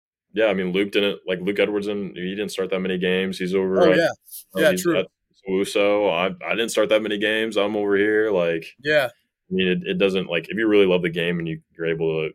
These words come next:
Speaker 1: to get on the field, get some good film, like, you can get out and, and go.
Speaker 2: Yeah,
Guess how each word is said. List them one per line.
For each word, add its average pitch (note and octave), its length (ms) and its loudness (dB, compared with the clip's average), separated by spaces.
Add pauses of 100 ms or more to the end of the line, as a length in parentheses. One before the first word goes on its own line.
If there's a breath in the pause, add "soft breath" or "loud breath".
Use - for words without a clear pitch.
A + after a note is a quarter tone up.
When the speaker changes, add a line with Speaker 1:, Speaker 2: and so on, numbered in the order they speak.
Speaker 1:
to E2 100 -8
get D#2+ 160 -4
on D#2+ 60 -4
the D#2 80 -12
field, E2 300 -2
get D#2+ 100 -8
some E2 120 -14
good D#2+ 160 -2
film, E2 320 -2
like, D#2 200 -6
you D#2+ 80 -10
can D#2+ 80 -8
get D#2 160 0
out D#2+ 340 2
and, D#2 160 -20 (300)
and E2 160 -6
go. D#2+ 300 2 (400)
Speaker 2:
Yeah, C#3+ 240 -8